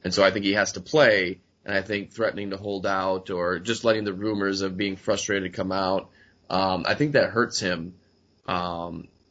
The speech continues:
if he holds out or misses more time even. Um, I think there was early reports that he went to get an epidural, and so that was part of why he was sitting out. But then they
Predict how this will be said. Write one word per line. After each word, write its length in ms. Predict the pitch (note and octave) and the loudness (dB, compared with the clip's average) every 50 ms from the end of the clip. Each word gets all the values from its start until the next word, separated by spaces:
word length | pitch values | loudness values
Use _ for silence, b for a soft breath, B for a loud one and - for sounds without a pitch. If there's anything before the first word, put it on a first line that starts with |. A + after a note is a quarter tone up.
| _ _ _ | _ _ _
if 160 | - A2 - | 0 0 0
he 240 | - G2 A2+ A#2 G#2 | 2 2 2 2 2
holds 380 | - - A2 G#2+ G#2+ G2+ G2+ G#2 | 0 -2 -2 -2 -2 0 0 0
out 380 | G2 G2 G2+ G2+ - G2 G2 | 2 2 2 2 2 0 0
or 180 | D#2 F2+ A2 A#2 | 2 4 4 6
misses 300 | A2+ A#2 A#2 C#3+ C#3 B2 | 6 4 2 0 0 0
more 160 | A#2+ B2 A#2 | 0 0 0
time 400 | A2+ - G#2+ A2 B2 C#3+ C#3 A2+ | -2 -2 -2 -2 0 0 0 -2
even. 360 | F2+ F2 D2+ D2 C2 B1+ B1 - b b b b b b b b b - | -4 -6 -6 -8 -10 -12 -14 -20 b b b b b b b b b -8
Um, 540 | - F#2 F2 E2+ E2+ E2+ F2 F2 F2 E2+ E2+ - _ _ _ - | -4 -4 -2 -2 -2 -4 -4 -6 -6 -8 -10 -12 _ _ _ 0
I 60 | A2 | 2
think 160 | G#2+ B2 A#2+ A#2 | 2 2 4 4
there 100 | A#2+ G#2+ | 4 4
was 220 | G#2 G2 G2 - | 2 0 0 0
early 240 | - C3 B2+ A#2 A#2 | 2 4 4 4 4
reports 400 | G#2 G2+ F#2 - A2+ A2 G#2+ G#2+ | 2 2 0 0 0 0 0 0
that 100 | - F#2+ | -2 -4
he 80 | G#2 G2+ | -4 -2
went 180 | G2+ G#2 G2+ | -2 -2 -2
to 60 | G2 G2+ | -2 -2
get 140 | G2 G#2 | -2 -2
an 120 | F#2+ F#2+ - | -2 -2 -2
epidural, 800 | - G2 - - F2 E2 F2+ F#2+ F#2+ G2 G#2 G#2+ A#2 B2 C3 - - | -4 -6 -6 -6 -10 -6 -4 -2 0 4 4 4 4 4 2 -2 -6
and 180 | - F#2 G2 F#2+ | -6 -6 -4 -2
so 120 | - G2 F#2 | -2 -2 -2
that 180 | F2 F2 F#2 | 0 2 2
was 140 | G#2 G#2+ A2 | 2 2 0
part 260 | - - A#2 A2+ A2 | 0 2 4 4 4
of 120 | A#2 A#2 G#2+ | 4 4 4
why 140 | A2+ A2+ A2+ | 4 4 4
he 80 | A2+ | 4
was 160 | A2+ A2+ A#2 | 4 4 2
sitting 340 | - - B2 B2 - - A2+ | 2 2 0 0 -2 0 0
out. 360 | A2+ A2+ A2+ A2+ A#2 A#2 - b b b b b b | 2 4 4 2 2 0 -2 b b b b b b
But 100 | - A2 | 2 4
then 120 | A#2+ A#2+ | 4 6
they 220 | A2 G#2+ G#2 F#2+ | 6 4 4 2